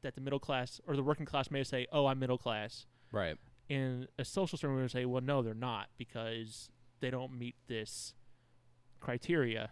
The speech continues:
Speaker 1: And like, yeah, well, they understand themselves as middle class and the same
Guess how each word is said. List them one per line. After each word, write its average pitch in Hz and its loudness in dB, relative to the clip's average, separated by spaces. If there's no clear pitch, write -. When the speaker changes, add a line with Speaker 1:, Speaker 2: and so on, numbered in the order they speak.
Speaker 1:
And 160 -6
like, 135 -4
yeah, 170 4
well, 156 6
they 135 4
understand 131 2
themselves 123 0
as 117 0
middle 117 -4
class 113 -2
and 139 0
the 131 2
same 127 0